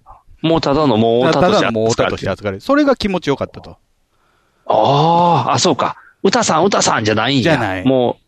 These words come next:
Speaker 1: う、ああ、モーターとして扱われたんが嬉しかったんや。
Speaker 2: 「何やってんすか？」とか言われると。
Speaker 1: ああ。<laughs>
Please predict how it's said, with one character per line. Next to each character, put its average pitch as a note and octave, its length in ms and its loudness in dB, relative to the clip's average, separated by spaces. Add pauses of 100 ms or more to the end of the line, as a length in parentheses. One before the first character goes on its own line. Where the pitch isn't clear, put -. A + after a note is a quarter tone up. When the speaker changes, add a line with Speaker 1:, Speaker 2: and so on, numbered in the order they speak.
(180)
Speaker 1:
う、 A#2 40 -6
あ G#2+ 340 0
あ、 - 40 -4
モ C#3 340 2
ー - 20 0
タ G3 100 0
ー F#3+ 40 0
と D#3+ 120 -2
し - 80 -2
て C#3 60 -2
扱 D3 300 -4
わ E3 40 0
れ D#3 80 -2
た F#3 140 -2
ん A3 40 0
が A#3 80 2
嬉 C#3 240 4
し - 40 -4
か F#2 100 -4
っ - 80 -8
た - 140 -2
ん - 20 -14
や。 C3 80 -16
Speaker 2:
「何 B3 240 0
や G3+ 80 0
っ - 80 -8
て C3+ 100 -6
ん B2 80 -8
す - 80 -16
か？」 F#2+ 140 -4
と F2+ 80 -6
か G2+ 80 -4
言 B2+ 120 -2
わ B2 100 2
れ A#2 100 0
る G2 120 -10
と。 - 120 -20 (720)
Speaker 1:
あ D3 1080 0
あ。 - 80 -20 (1400)
<laughs> - 80 -10